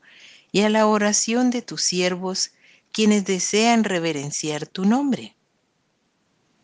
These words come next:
Concede ahora buen éxito a tu siervo y dale gracia delante de aquel varón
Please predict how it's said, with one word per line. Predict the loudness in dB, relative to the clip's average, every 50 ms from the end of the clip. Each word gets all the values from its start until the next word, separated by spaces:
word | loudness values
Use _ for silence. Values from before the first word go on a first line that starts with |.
| _ _ _ _ _ _ _
Concede | 2 4 4 4 2 2 2 2 2 2 2 2
ahora | 2 2 2 0 0
buen | -2 -2 -2 -2 0 -2 -2
éxito | -2 -4 -6 -6 -6 -8 -8 -10 -10
a | -10
tu | -10 -12 -8
siervo | -4 -4 -2 0 0 -2 -2 -4 -6 -8 -8 _ _ _ _ _ _ _ _ _ _ _
y | -20 -18 -18 -8
dale | -4 -2 0 0 2 2 2 0
gracia | 0 -2 -2 -2 -2 -2 -2 -4 -4 -4
delante | -4 -6 -6 -6 -2 0 2 2 2 2 0 -4
de | -6 -8
aquel | -10 -8 -8 -8 -8 -8
varón | -8 -10 -8 -8 -8 -10 -10 -12